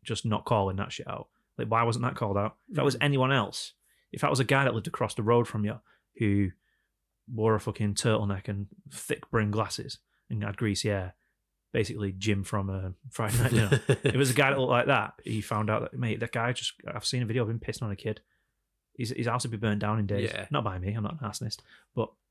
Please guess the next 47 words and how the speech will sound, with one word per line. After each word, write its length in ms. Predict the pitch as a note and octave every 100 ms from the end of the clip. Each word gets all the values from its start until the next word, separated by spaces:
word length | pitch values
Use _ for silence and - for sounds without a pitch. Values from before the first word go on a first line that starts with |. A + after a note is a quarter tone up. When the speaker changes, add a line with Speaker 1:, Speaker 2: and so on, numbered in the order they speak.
| -
Speaker 1:
it, 400 | A2 F2 E2 -
he 80 | B2+
won't 160 | C#3+
get 100 | C3+
away 120 | A2+ C3+
with 60 | C3+
it 20 |
because 160 | G#2+ G#2+
it's 120 | A#2
R. 140 | A#2 A2+
Kelly. 300 | B2+ A#2+ - - _ _ _ _ _ _ _ _ _ _ -
It's, 240 | G2+ - -
oh, 120 | A2
well. 220 | G2+ F#2 -
<laughs> 40 |
Yeah, 280 | - D3 G#2+
I 60 |
mean, 200 | B2+ B2
Speaker 2:
Yeah. 60 | C3
Speaker 1:
he 80 | C#3
is 80 | B2
a 40 |
pedo, 420 | - C#3+ B2 G#2+
but, 100 | G#2+
you 60 | A#2
know, 140 | A2+
Bump 240 | G2+ C3 A2+
and 100 | A2
Grind 240 | A#2+ A2+
is 80 | G#2
a 40 |
fucking 320 | G2+ A#2 - F#2+
tune, 260 | A#2+ A2
mate. 220 | G2 F#2+ - _
<laughs> 160 | - -
You 100 | C3 F#3
know? 120 | C#3+
Speaker 2:
I 120 | -
was 120 | A#2+ -
so 200 | B2+ A2+
glad 180 | A#2+ G#2+
when, 160 | A2+
uh, 220 | A2+ A2 G#2+ -
Michael 300 | A2 - A2+
Jackson 280 | A#2 - A#2+
got 160 | -
found 340 | - A2 G#2+